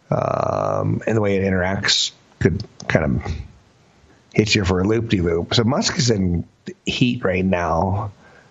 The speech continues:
for saying that Tesla has twenty percent upside and we might take it private. But he's coming out today and, like, this is where I, I can't invest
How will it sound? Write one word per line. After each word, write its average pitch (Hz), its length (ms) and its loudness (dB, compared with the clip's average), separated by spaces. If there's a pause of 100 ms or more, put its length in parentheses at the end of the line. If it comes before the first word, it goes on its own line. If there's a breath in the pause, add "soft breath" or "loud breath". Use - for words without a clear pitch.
(140 loud breath)
for 104 200 0
saying 92 540 0
that 82 180 0 (960)
Tesla 120 320 0
has 92 160 0
twenty 110 220 0
percent 95 260 0
upside 87 380 2
and 82 100 2
we 98 80 2
might 95 260 0
take 95 220 0
it - 100 -2
private. - 520 0 (920 loud breath)
But 110 120 6
he's 113 180 2
coming 131 260 0
out 117 140 -2
today 90 280 0
and, 87 140 0
like, 92 240 -4
this - 460 0
is 240 100 0
where 170 300 2
I, - 120 -2 (480)
I - 140 0
can't - 500 0
invest 117 640 0